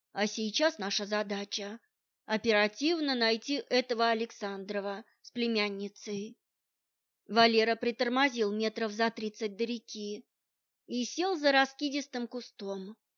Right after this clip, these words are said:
Я потрепала его между ушей и, пригнувшись, отправилась на разведку. Обнаруженное не радовало. На небольшой полянке, со стороны леса отгороженной молодым березняком,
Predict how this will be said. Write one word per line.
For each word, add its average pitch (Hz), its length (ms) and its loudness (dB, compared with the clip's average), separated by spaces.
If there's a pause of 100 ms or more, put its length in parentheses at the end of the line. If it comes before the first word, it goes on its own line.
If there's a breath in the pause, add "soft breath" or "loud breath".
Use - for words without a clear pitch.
(680)
Я 226 180 6
потрепала 226 600 4
его 220 300 2
между 220 420 0
ушей 302 420 0
и, 247 260 -4
пригнувшись, 254 720 -4
отправилась 254 600 0
на 247 100 -2
разведку. 202 880 -4 (920)
Обнаруженное 277 1160 4
не 262 220 0
радовало. 208 800 -4 (960)
На 220 80 0
небольшой 220 560 4
полянке, 240 560 2
со 240 120 -4
стороны 233 460 4
леса 220 340 2
отгороженной 220 680 0
молодым 220 480 2
березняком, 220 840 -2